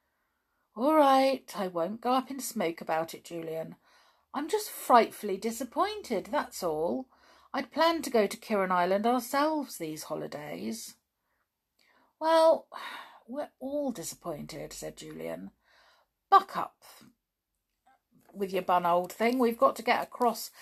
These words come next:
London and catch the tri-, the train for I-, uh, Kirin. We shall miss it if we don't look out." Soon they were in the train for Kirin.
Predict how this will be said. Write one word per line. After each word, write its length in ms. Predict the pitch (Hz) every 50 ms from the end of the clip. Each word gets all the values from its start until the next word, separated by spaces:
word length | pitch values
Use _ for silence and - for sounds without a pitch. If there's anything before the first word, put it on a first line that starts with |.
| - - - - -
London 460 | 214 240 247 247 233 220 190 175 175
and 180 | 185 196 208
catch 480 | - - - 240 220 - - - - -
the 80 | - 190
tri-, 320 | - - - 214 - - _ _ _
the 140 | - 196 208
train 440 | 208 - - 233 233 214 196 190 185
for 120 | - 214
I-, 320 | - 196 208 214 214 - -
uh, 200 | - 208 214 214 214 -
Kirin. 440 | - - 247 226 180 151 139 160 170 - _ _ - - - - - - - - - -
We 120 | 202 220
shall 160 | 226 233 214
miss 360 | 214 208 220 254 277 269 -
it 300 | 240 170 127 - - -
if 160 | 143 151 - -
we 60 | 175
don't 260 | 170 165 165 160 156
look 160 | 160 165 -
out." 540 | 180 160 151 151 160 196 226 - - - - - _ _ _ _ _ _ _ _ _ _ _ _ _ _ _ _ _ _ _ _
Soon 340 | - - - 175 170 190 208
they 140 | 220 214
were 100 | 214 220
in 80 | 220 226
the 80 | 233 247
train 420 | - - - 175 170 165 165 170
for 140 | - - 170
Kirin. 540 | - - - 160 156 156 147 151 165 165